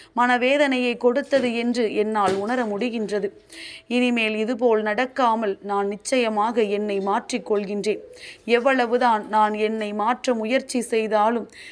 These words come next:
இந்த சூழ்நிலைகள் மீண்டும் மீண்டும் என்னை கஷ்டத்தில்தான் தள்ளிவிடுகின்றது. இனிமேலாவது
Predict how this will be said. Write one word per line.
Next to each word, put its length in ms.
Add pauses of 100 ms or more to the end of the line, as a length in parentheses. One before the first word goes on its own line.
(100)
இந்த 240
சூழ்நிலைகள் 800
மீண்டும் 460
மீண்டும் 420 (160)
என்னை 320
கஷ்டத்தில்தான் 920
தள்ளிவிடுகின்றது. 920 (640)
இனிமேலாவது 880